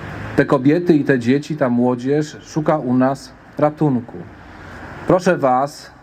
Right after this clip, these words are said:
żebyście pamiętali o tym, że w każdym momencie, gdzie będziecie się z nimi stykać,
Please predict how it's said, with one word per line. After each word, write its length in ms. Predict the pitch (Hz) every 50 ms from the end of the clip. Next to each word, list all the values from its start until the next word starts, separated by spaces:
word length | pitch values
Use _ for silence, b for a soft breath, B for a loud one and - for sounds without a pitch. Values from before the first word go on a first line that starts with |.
| - -
żebyście 360 | 123 131 131 143 - - 151
pamiętali 640 | 151 147 143 147 147 147 147 165 160 156 139 139 -
o 160 | - 117 107
tym, 400 | - - 107 110 117 123 123 117
że 120 | 123 120
w 40 | 123
każdym 360 | - 147 156 151 151 156 156
momencie, 520 | 151 143 143 139 131 127 123 117 - 127 120
gdzie 140 | 117 117
będziecie 340 | 117 120 117 123 123 - 135
się 140 | 123 - 131
z 60 | 123
nimi 200 | 127 131 135 131
stykać, 560 | 127 - - 143 131 - - 87 85 - -